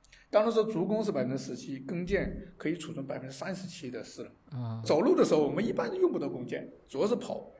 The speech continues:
Speaker 1: 跑的时候，
Speaker 2: 对。
Speaker 1: 把这个跟腱就又类似于我们从远点的时候，类似于先被动拉长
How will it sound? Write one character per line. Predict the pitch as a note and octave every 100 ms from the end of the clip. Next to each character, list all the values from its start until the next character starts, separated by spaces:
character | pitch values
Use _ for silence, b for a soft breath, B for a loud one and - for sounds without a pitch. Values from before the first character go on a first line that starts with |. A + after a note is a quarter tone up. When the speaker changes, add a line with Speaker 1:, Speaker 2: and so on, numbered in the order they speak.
| -
Speaker 1:
跑 | - C3+
的 | D#3
时 | - C#3
候， | D3 A#2+
Speaker 2:
对。 | A2+ G2+ - -
Speaker 1:
把 | C3
这 | C3+
个 | D#3+ D#3+
跟 | D3+ D#3+ D#3
腱 | E3+ C#3
就 | - D3+ D#3 -
又 | - E3+ E3+
类 | F3 F3
似 | E3+
于 |
我 | B2+ A#2
们 | B2 C3+ - -
从 | -
远 | E3 D#3
点 | B2+
的 |
时 | B2
候， | B2
类 | D#3
似 | D#3+
于 | C#3 C3+ -
先 | - D#3
被 | D3+ F3+
动 | D3 C3+
拉 | C3+
长 | -